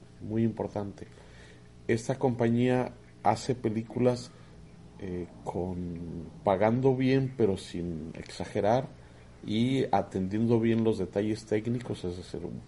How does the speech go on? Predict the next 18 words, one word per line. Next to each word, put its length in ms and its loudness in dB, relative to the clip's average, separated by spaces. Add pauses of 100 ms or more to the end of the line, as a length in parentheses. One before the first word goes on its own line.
(440)
buena 240 4
fotografía, 720 0
buen 320 0
audio, 460 0
buena 260 -4
música, 600 -4 (520)
pero 280 6
en 80 2
un 180 4
término 560 4 (300)
que 80 -2
les 180 -4
permite 460 2
hacer 240 0
una 160 4
muy 180 4
buena 320 2
película 560 -2